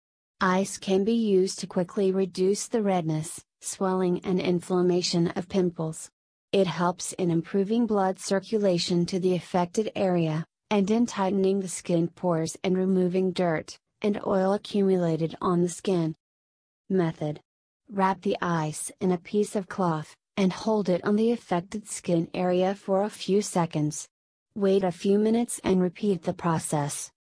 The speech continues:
Another quick way to get rid of pimples is the use of lemon juice,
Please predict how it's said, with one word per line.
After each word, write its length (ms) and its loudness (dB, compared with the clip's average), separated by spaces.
Another 420 4
quick 400 -4
way 200 2
to 160 -6
get 200 -2
rid 160 0
of 180 -6
pimples 520 -2
is 200 -4
the 120 0
use 300 2
of 120 -2
lemon 360 2
juice, 540 -2